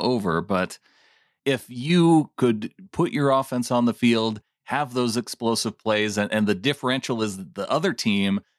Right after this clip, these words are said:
has to dink and dunk their way down the field, hmm,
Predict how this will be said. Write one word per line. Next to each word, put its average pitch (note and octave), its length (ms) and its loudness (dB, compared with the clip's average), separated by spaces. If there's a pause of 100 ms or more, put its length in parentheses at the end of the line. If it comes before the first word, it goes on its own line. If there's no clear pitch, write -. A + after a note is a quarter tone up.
(100)
has A#2 200 -4
to G#2 100 -8
dink A#2+ 340 -2
and F#2+ 120 -4
dunk A2+ 240 -2
their A#2 120 -2
way A2 220 0
down G#2+ 280 2
the F#2 60 2
field, A2+ 580 0 (460)
hmm, A#2 420 4